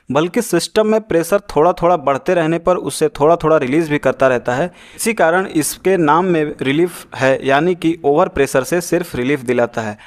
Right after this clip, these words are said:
पीएसवी की तरह एक ही बार उठकर पूरा प्रेशर डाउन नहीं करता। नेक्स्ट डिफरेंस है ओपनिंग स्पीड के बेस पर।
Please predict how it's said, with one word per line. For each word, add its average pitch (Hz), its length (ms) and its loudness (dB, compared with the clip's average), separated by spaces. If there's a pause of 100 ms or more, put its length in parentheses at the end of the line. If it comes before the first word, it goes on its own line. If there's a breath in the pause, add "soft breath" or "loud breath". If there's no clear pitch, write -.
(280 loud breath)
पीएसवी 180 380 0
की 220 120 -2
तरह 208 380 0 (140)
एक 165 200 2
ही 185 160 0
बार 175 200 4
उठकर 151 520 0
पूरा 156 340 2
प्रेशर 143 440 -2
डाउन 135 220 0
नहीं 117 240 -2
करता। 113 420 -10 (480)
नेक्स्ट 185 340 -2
डिफरेंस 170 480 -4
है 143 140 0 (120)
ओपनिंग 175 460 -2
स्पीड 165 300 -2
के 143 140 -2
बेस 123 180 -2
पर। - 220 -16